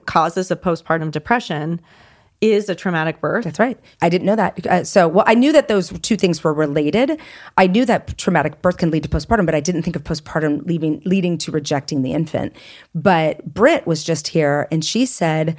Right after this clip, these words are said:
Speaker 2: "Well, wait a minute. Those two things have," uh, she,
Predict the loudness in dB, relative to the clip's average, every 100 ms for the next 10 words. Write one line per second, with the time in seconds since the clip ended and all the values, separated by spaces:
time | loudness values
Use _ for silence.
0 | -10 -20 -8 2 6 6 6 6 6 4
1 | 4 4 2 0 0 0 -4 -4 -2 -4
2 | -4 -6 -8 _ -10 -8 -8 -10 -4 0
3 | 0